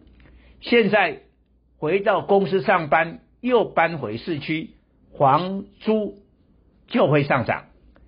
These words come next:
I P C、网通与解封商机息息相关，相关个股今年营收及获利趋势成长。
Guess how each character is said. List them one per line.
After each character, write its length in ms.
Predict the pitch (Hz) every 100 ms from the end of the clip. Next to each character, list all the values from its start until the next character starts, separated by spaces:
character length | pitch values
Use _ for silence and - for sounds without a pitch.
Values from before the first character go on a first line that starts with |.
| _ _ -
I 180 | 214
P 160 | 214 233
C、 200 | 208 226
网 180 | 180 127
通 300 | 165 190 196
与 180 | 139 160
解 280 | - 135 120
封 240 | 175 165
商 260 | 147 175 156
机 320 | 165 170 196 _ _
息 320 | - - 233
息 100 | 139
相 220 | 120 131 127
关， 320 | 135 165 - _ _ _
相 260 | - 220 226
关 220 | 226 214
个 160 | 226
股 160 | 143 143
今 200 | - 196
年 240 | 156 135
营 200 | 147 160
收 260 | 185 185 185
及 220 | - 135
获 240 | 143 202 170
利 300 | 160 143 -
趋 240 | - 202
势 200 | 196 190
成 180 | 127 120
长。 180 | 120 -